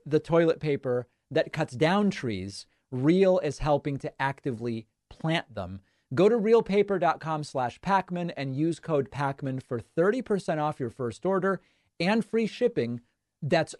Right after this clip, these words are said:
R E E L paper dot com slash Pakman, and then use code Pakman. The info is in the podcast notes.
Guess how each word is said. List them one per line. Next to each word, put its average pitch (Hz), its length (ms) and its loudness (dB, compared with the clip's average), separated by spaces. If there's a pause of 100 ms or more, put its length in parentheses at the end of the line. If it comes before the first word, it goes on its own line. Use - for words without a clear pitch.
R 208 300 6 (100)
E 202 260 -2
E 180 240 -6
L 139 280 0
paper 131 580 -2
dot 139 340 -2
com 156 300 -4
slash 143 480 -2
Pakman, 123 560 -6 (380)
and 165 240 2
then 226 200 4
use 220 240 0
code 208 380 0
Pakman. 143 600 -4 (280)
The 151 120 2
info 156 640 2
is 135 160 0
in 147 100 0
the 135 80 0
podcast 110 600 -6
notes. - 500 -12